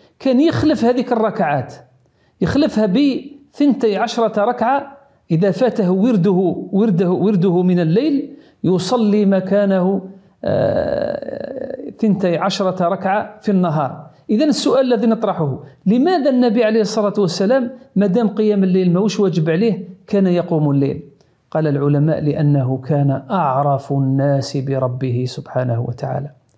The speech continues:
هو الذي كان يقول عليه الصلاة والسلام: "أنا أعلمكم بالله وأشدكم له خشية".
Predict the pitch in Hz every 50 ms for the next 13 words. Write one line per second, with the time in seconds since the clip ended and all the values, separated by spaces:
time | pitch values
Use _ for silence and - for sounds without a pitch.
0 | _ _ _ _ _ _ _ - 180 208 226 220 185 180 160 170 156 - - 170
1 | 156 151 147 143 147 - 175 160 147 143 151 151 139 135 - - 143 147 139 143
2 | 143 143 135 - - 151 170 208 202 160 - - - - - _ _ _ _ _
3 | _ - 175 170 180 190 196 190 - 180 165 147 151 165 202 208 190 180 175 180
4 | - 196 185 175 175 185 180 170 180 196 196 165 127 123 - - - - _ _
5 | _ _ _ _ _ _ _ - 165 175 - - 170 170 165 - - 214 185 160
6 | 151 156 170 180 175 180 - 240 226 208 196 196 190 175 170 190 208 - - 175
7 | 147 - 170 143 127 -